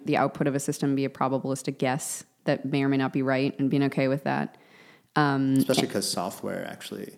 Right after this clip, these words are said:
Speaker 2: was built on the internet in a way where it worked or it didn't.
Speaker 1: Yeah, for sure. People are used to, um, also even in, like, agile product development, being able to know how long it takes to build X or Y widget. Uh, when you move into sort of A I and you're like, "We're gonna do some experiments. We start with this hypothesis. We get some data."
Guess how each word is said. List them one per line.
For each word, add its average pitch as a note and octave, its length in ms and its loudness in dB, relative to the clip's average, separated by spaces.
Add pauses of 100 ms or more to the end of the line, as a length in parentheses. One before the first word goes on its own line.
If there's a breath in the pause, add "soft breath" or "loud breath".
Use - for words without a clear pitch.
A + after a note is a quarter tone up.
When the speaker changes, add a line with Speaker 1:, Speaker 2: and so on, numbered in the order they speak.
(440 soft breath)
Speaker 2:
was A2 140 -8
built F2+ 280 -6
on D#2+ 80 -10
the F2 140 -8
internet F#2 360 -4
in F#2+ 100 -10
a F#2 40 -8
way F#2+ 200 -8
where G2 340 -8 (220)
it - 280 -12
worked G2 340 -6
or F2 60 -6
it - 40 -12
didn't. E2+ 240 -14 (320)
Speaker 1:
Yeah, E3+ 120 4
for - 120 -4
sure. D3+ 180 0
People D#3 320 0
are D3 100 2
used D3 240 0
to, D3 220 2
um, C3+ 320 0 (160)
also D#3 240 2
even D3 220 4
in, C3+ 260 2
like, C3 220 -2
agile C3 280 2
product B2+ 260 -2
development, C3+ 420 2
being C3 160 2
able C3 180 0
to C3 200 -2
know C3+ 220 -2
how C#3 140 0
long C3 180 0
it B2 80 -6
takes - 240 -4
to C#3 80 -2
build C3 320 -2
X B2 200 -4
or C#3 80 -2
Y C3 160 0
widget. C#3 300 0 (580 loud breath)
Uh, C3+ 120 2
when C#3 120 2
you C#3+ 80 4
move C#3+ 160 4
into C3+ 220 2
sort B2+ 180 -2
of - 60 0
A B2+ 140 2
I C3 160 2
and C#3 120 2
you're C3 120 0
like, B2+ 400 -4 (100)
"We're D3+ 80 0
gonna E3 140 6
do E3+ 80 6
some E3+ 160 2
experiments. D#3+ 440 2
We D#3+ 60 -6
start C#3 200 0
with B2+ 60 -6
this D3 120 -6
hypothesis. D3+ 680 -2
We C3+ 160 -4
get - 320 -2
some D#3 140 4
data." D3 340 2